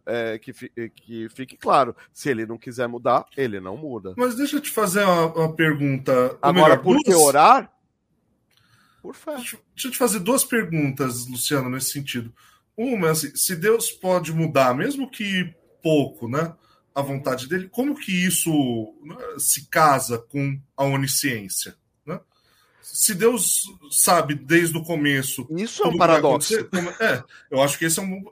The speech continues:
Speaker 2: e, e segundo, né,
Speaker 1: Isso é um
Speaker 2: isso daí
Speaker 1: ponto.
Speaker 2: também é uma ideia, uma
Speaker 1: Uhum.
Speaker 2: questão clássica, assim. Se Deus é perfeitíssimo, né, absolutamente perfeito o tempo todo, quando ele muda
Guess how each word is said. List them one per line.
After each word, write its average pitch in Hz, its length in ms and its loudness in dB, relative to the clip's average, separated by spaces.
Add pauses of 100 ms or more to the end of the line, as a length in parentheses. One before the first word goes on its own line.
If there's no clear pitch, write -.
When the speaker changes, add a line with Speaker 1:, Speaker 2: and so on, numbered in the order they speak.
Speaker 2:
e, 196 220 -6
e 175 40 0
segundo, 165 600 -2
né, 139 140 2
Speaker 1:
Isso 139 160 -4
é 180 40 2
um 262 100 -6
Speaker 2:
isso 247 120 -4
daí - 180 4
Speaker 1:
ponto. - 80 -6
Speaker 2:
também 202 160 -2
é - 40 -2
uma 226 160 -4
ideia, 196 560 -2 (260)
uma 147 120 -4
Speaker 1:
Uhum. 147 60 -6
Speaker 2:
questão 160 500 -2 (180)
clássica, 156 400 -2
assim. - 140 -16 (580)
Se - 300 2
Deus 196 320 -2
é 156 80 0
perfeitíssimo, 165 960 -4 (160)
né, 147 180 -10 (460)
absolutamente 180 580 -4
perfeito 135 420 -6
o - 40 -16
tempo 143 280 -4
todo, 175 460 -6 (840)
quando 202 180 -2
ele 208 160 -2
muda 190 560 -4